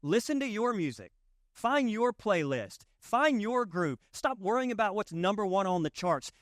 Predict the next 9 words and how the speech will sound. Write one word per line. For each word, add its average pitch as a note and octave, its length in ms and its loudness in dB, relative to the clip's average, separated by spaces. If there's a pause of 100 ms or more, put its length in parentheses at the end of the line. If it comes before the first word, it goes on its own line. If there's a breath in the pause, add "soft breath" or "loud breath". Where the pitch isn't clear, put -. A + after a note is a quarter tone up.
We D#4 80 0
don't C#4+ 160 2
define F#3+ 500 -2
all F#3 240 2
of E3+ 100 -2
that. F3+ 200 0 (180 loud breath)
What A3 380 0
moves F3+ 580 -2
you? D#3+ 460 -4